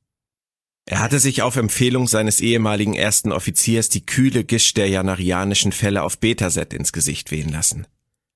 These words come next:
Und die Schönheit Risas wurde nur übertroffen von dem außergewöhnlichen Abenteuer und ein klein wenig mehr, das ihm dort widerfahren war.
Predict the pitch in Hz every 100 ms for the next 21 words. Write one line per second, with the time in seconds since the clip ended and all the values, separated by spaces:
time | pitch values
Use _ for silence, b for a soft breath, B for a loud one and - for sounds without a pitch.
0 | _ _ 98 95 98 - 113 107 92 101
1 | 139 156 127 117 - 104 104 107 123 165
2 | - 123 - - 107 101 104 b b -
3 | 87 82 - 107 123 117 101 110 113 -
4 | 120 117 107 95 87 90 107 b b b
5 | - 98 - 78 - 92 90 90 92 92
6 | 92 92 101 b b b 120 - 120 95
7 | 82 - 92 101 - 69 65 53 52